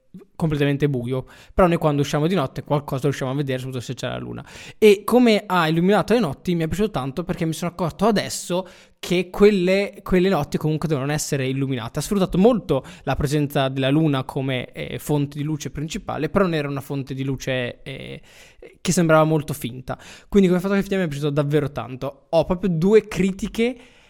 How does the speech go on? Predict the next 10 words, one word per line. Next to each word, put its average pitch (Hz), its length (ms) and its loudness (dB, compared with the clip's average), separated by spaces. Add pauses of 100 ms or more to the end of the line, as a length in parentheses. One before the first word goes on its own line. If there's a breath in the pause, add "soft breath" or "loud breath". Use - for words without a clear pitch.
(160 loud breath)
eh, 143 640 -2
ma 151 340 -4 (400)
cioè, 131 400 -2
bisogna 160 320 2
vederle 165 440 2
col 156 160 0
microscopio 160 1080 2
e 156 100 -4
bisogna 147 720 0
sapere 175 880 4